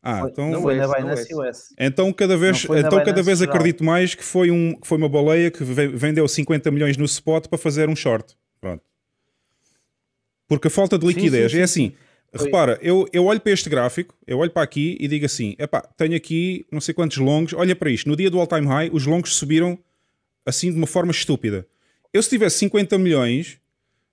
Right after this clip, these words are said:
Speaker 1: eu agarrava nos cinquenta milhões, fazia um short cem vezes e vendia os cinquenta milhões no spot. E fazia duzentos milhões.
Speaker 2: Yeah.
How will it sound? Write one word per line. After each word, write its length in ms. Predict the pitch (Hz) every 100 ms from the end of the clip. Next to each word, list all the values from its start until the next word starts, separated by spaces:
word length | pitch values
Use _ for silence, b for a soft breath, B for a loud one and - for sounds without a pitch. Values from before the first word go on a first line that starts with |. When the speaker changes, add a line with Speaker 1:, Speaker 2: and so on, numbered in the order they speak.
| _ -
Speaker 1:
eu 140 | 226
agarrava 340 | 226 220 220
nos 120 | 190 -
cinquenta 360 | 202 202 196
milhões, 300 | 175 156 175
fazia 260 | - 185 208
um 100 | 196
short 300 | - 208 -
cem 200 | 202 185
vezes 280 | 165 208 208
e 60 |
vendia 260 | 202 214 220
os 60 | 202
cinquenta 320 | 220 214 220
milhões 200 | 226 202
no 60 |
spot. 400 | 220 - 226 214 - _ _ _ _ -
E 80 | 170
fazia 440 | 180 156 190 190
duzentos 340 | 147 147 175 170
milhões. 340 | 143 123 135
Speaker 2:
Yeah. 240 | 143 151